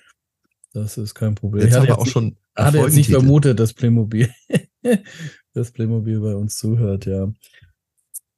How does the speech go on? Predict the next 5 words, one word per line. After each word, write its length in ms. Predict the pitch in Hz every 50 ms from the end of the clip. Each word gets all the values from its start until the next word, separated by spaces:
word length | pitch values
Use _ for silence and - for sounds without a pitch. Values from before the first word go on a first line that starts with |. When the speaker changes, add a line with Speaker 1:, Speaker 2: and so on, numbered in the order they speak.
| _ _ -
Speaker 1:
Ja, 280 | 151 165 160 135 123 110 - - - _ _ _ _ _ _ _
also 220 | - 151 151 147
zwei 240 | 143 - - 170 175
rote 320 | 165 156 180 185 - 170 156
Autos 680 | 160 170 175 170 175 170 160 151 - - - -